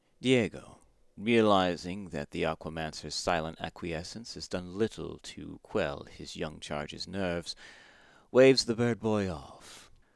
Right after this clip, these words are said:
while continuing to watch the Aquamancer closely. Quetzal gladly returns to the business of bussing the tables, every once in a while casting a glance in the direction of Diego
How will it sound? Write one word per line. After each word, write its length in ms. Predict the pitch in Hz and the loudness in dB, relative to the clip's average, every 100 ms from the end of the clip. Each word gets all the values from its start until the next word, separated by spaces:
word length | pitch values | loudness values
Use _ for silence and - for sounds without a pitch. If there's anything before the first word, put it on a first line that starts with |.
| _ | _
while 220 | 90 90 | 0 0
continuing 640 | - 95 120 101 80 78 | 0 -6 -4 -4 -6 -8
to 100 | 78 | -10
watch 360 | 82 87 78 - | -6 -6 -6 -8
the 140 | 87 | -6
Aquamancer 720 | 85 73 - 76 73 71 - 69 | -4 -6 -8 -10 -10 -10 -12 -12
closely. 680 | - 82 - - - - _ _ _ _ _ _ _ _ _ _ _ _ - | -8 -8 -10 -16 -20 -20 _ _ _ _ _ _ _ _ _ _ _ _ 0
Quetzal 480 | 143 127 - 76 76 - | 2 2 0 -6 -8 -14
gladly 500 | - 131 131 113 110 | 2 6 6 4 0
returns 540 | 101 98 90 76 78 - | 0 -4 -4 -4 -6 -10
to 140 | 90 | -10
the 100 | 82 | -8
business 680 | - 80 - 69 67 - - | -4 -2 -4 -10 -12 -10 -10
of 420 | 78 - - - - - _ - | -12 -14 -16 -20 -20 -20 _ 2
bussing 400 | 101 101 - 90 | 2 2 -4 -8
the 80 | 82 | -10
tables, 720 | - 78 80 - - - - _ - _ _ _ - | -6 -8 -8 -12 -14 -16 -20 _ -20 _ _ _ -2
every 240 | 170 180 | 2 2
once 300 | 151 143 - | 2 0 -2
in 40 | 101 | -4
a 40 | |
while 300 | 82 71 67 | -2 -2 -4
casting 460 | - 95 85 - 90 | -4 -4 -4 -10 -12
a 60 | |
glance 580 | - 85 92 71 60 - | -12 -8 -6 -6 -10 -12
in 240 | - 82 80 | -12 -14 -14
the 60 | |
direction 640 | - 80 82 - - 65 | -10 -6 -6 -6 -10 -10
of 160 | - - | -14 -16
Diego 720 | 76 73 69 - - - - | -10 -8 -10 -12 -14 -14 -20